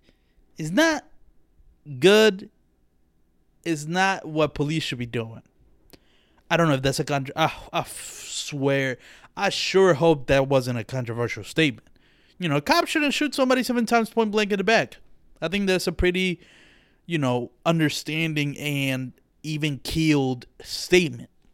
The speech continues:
So that, I feel like we need to kinda just stop and acknowledge that. And not only just that situation, because that situa-, that situation in itself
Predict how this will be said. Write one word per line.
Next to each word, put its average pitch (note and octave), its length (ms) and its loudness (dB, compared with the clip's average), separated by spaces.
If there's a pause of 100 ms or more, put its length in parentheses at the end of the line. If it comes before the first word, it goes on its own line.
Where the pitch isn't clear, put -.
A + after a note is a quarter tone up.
(1000)
So - 260 -2
that, F#3+ 300 6
I F#3+ 80 4
feel F#3 200 0
like D3 340 2
we C#3+ 240 -6
need E3+ 240 -2
to D#3 140 -8
kinda C#3+ 320 -2
just B2+ 220 -8
stop E3 300 -2
and D3+ 120 0
acknowledge B2+ 520 -2
that. B2 180 -16 (580)
And F3 120 0
not F3+ 140 4
only A#3 320 2
just D3 360 -6
that E3 200 4
situation, C#3+ 500 -2
because D#3 260 -2
that A#3+ 120 4
situa-, F#3+ 720 -2
that F#3+ 180 4
situation E3+ 640 0
in D3 160 0
itself B2 640 -4